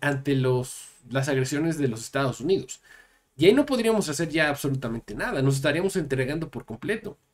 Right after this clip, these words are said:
Pero bueno, la idea es que México empiece entonces a producir productos, si no hay en México, se busquen en Europa, se busquen en Norteamérica, pero se evite China. Al final, ¿qué va a hacer? Que los productos se vuelven más caros, porque como les dije, la intención no es hacer que los productos se vuelvan más baratos o,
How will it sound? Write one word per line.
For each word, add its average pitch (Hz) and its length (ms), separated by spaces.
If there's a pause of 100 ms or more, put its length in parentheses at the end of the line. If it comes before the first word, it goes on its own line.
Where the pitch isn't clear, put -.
(440)
Pero 185 160
bueno, 226 220 (160)
la 175 140
idea 240 180
es 220 260
que 190 100
México 196 300
empiece 165 240
entonces 156 380
a 127 60
producir 135 400
productos, 214 600 (100)
si - 180
no 131 140
hay 131 120
en 127 80
México, 143 600
se - 280
busquen 113 380
en 110 100
Europa, 175 560
se - 160
busquen 117 400
en 123 80
Norteamérica, 156 720 (340)
pero 147 160
se 151 100
evite 170 280
China. - 340 (420)
Al 190 120
final, 247 240
¿qué 240 80
va 240 60
a - 20
hacer? 233 300 (400)
Que 208 100
los 240 120
productos 240 320
se 220 80
vuelven 190 220
más 185 200
caros, 277 380
porque 170 200
como 185 160
les 196 120
dije, 202 240
la 175 80
intención 170 460
no 190 120
es 202 100
hacer 185 260
que 165 120
los 139 120
productos 139 300
se 127 80
vuelvan 127 300
más 131 160
baratos 139 460
o, 147 280